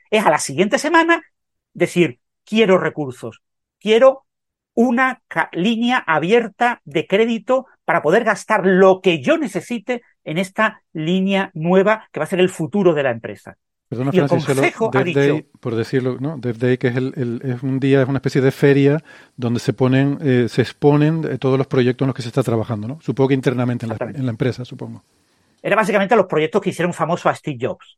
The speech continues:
Speaker 1: ¿no? Los Death Days de, de Apple. ¿Mm? Bueno, pues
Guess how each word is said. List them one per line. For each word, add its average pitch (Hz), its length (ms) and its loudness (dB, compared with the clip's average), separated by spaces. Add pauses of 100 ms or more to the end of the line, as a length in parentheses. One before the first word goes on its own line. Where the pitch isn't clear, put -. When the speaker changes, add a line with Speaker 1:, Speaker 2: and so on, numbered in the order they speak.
Speaker 1:
¿no? 139 220 -10
Los 123 200 -8
Death 151 160 0
Days 117 480 -6
de, 120 460 -8
de 120 220 -8
Apple. - 320 -12
¿Mm? 240 140 -6 (440)
Bueno, 180 140 2
pues 139 200 -2